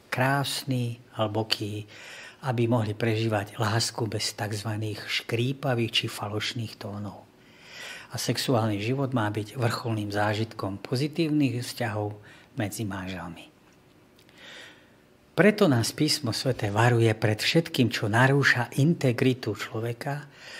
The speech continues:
znižuje ho na úroveň veci a bráni mu vo vytváraní zmysluplného, stále prehlbujúceho sa vzťahu. Je proti manželskému, predpa-, <laughs> predmanželskému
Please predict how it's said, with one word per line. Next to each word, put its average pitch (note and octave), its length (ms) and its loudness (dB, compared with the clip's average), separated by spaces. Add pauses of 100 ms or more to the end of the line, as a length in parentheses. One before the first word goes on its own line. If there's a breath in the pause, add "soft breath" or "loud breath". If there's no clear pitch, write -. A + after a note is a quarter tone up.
(200 loud breath)
znižuje D3+ 640 6
ho A#2+ 80 6
na A2+ 240 2
úroveň B2 560 4
veci A2+ 400 0
a - 80 0
bráni B2+ 480 6
mu A#2+ 160 4
vo G#2+ 80 0
vytváraní A#2+ 720 0
zmysluplného, B2+ 1120 -2
stále A#2 480 0
prehlbujúceho G2+ 880 -2
sa - 160 -12
vzťahu. - 440 -10 (1000 loud breath)
Je C3 320 8 (240)
proti C3+ 640 4
manželskému, C3+ 920 2 (580)
predpa-, C#3 720 2
<laughs> - 80 -4
predmanželskému B2 960 0